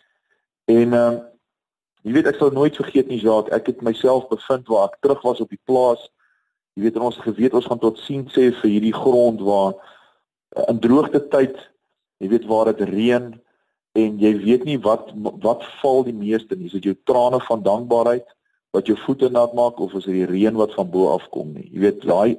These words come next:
aarde, die stof, dis my kind se geboortegrond en ons moet daarvan afgaan. En,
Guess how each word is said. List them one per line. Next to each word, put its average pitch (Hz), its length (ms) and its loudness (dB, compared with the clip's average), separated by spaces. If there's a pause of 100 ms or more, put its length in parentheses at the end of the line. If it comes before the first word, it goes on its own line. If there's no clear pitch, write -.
aarde, 127 400 2
die 101 120 -14
stof, - 420 -2 (500)
dis 95 140 -10
my 101 80 -6 (100)
kind 127 160 -2
se 123 120 -2
geboortegrond 107 920 -2
en 80 80 -8
ons 95 140 -8
moet 95 100 -6
daarvan 90 400 -2
afgaan. - 380 -4 (1080)
En, 113 220 2